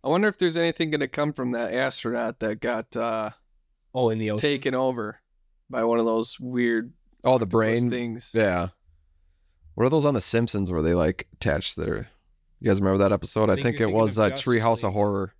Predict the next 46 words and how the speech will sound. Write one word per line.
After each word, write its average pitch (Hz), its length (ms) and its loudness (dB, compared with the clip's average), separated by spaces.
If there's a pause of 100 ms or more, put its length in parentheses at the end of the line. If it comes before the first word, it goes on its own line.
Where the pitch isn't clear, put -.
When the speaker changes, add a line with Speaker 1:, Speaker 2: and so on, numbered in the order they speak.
(160)
Speaker 2:
The 143 120 -4
White 120 300 4
Martians. 117 720 -4 (880)
Speaker 3:
No. 82 300 -4 (1160)
Anyways, 117 320 2
I 110 60 4
also 117 260 4
on 104 100 4
the 95 60 0
video 101 240 4
game 90 220 0
of 85 60 0
The 95 240 -2 (720)
Simpsons. 101 480 0
Remember 104 300 2
that? 123 260 2 (720)
Wasn't 127 180 0
that 151 140 4
one? 156 160 0 (100)
I'm, 104 180 -4 (100)
I 95 100 0
coulda 107 200 -4
Speaker 1:
I - 20 0
don't - 20 -2
Speaker 3:
swear. 90 220 -4
Speaker 1:
know. 120 280 -6
The 123 140 -2
arcade 131 540 0
Simpsons 196 440 -4
game? 220 360 0
Speaker 3:
Yeah. 98 400 2 (240)
I - 60 0
thought 117 240 2
there 107 120 2
was, 98 120 0
like, 90 240 2
little 101 200 2
green 98 260 4
aliens 92 420 2
that 78 180 2
went 92 140 4
on 87 180 2
their, 90 280 2
your 90 220 2
head, 85 320 2
and 64 140 -2